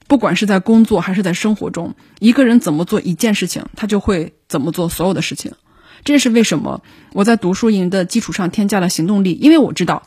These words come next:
中国人最大的特点就是很努力、很优秀，总是在做事情。但是中国人特别害怕失败，这是刻在我们骨子里的一个不允许失败的惯性。因为害怕失败，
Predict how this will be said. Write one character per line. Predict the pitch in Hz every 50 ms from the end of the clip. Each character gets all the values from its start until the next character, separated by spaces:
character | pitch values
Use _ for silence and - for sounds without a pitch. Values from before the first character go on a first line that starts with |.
| - _ -
中 | - 320 339 349
国 | 311 226 196
人 | 170 160 165 175
最 | - - 311 269
大 | 240 262 226
的 | 196 143
特 | 160 - 220 196
点 | 175 - -
就 | - - 185
是 | - 208
很 | - - - 185
努 | 190 165 170
力、 | 185 175 - -
很 | - - 208 170 156 151
优 | 175 233 240 254
秀， | 254 - - 208 156 - _ _ _ -
总 | - 185 - 170
是 | - 240
在 | 226 240 240
做 | - 254 254
事 | - -
情。 | 247 - - - - _ _ _ - - - - -
但 | - 247 214
是 | 226 196
中 | - 240 240 226
国 | 226 208
人 | 175 156 156 170
特 | - - - 320 240
别 | 185 170 160 170
害 | 190 220 190
怕 | 180 - -
失 | - - 185
败， | 165 135 123 - - _ _ _ - - - - _
这 | - 302
是 | 269 - 294
刻 | - - 294
在 | 262 269 254
我 | 220 175
们 | 165 196 220
骨 | - - 190 - -
子 | 190 214
里 | 190 175
的 | 147 151 123 110 -
一 | 180 196
个 | 190 240
不 | 226 - 269
允 | 254 202 220
许 | - - 190
失 | - - - - 240
败 | 254 262 220 185
的 | 160 165
惯 | 180 - 302 269 214
性。 | 196 - 175 151 - - _ _ -
因 | - 311
为 | 330 330
害 | 302 - 359
怕 | 269 - 254 214
失 | - - 226
败， | 208 202 190 -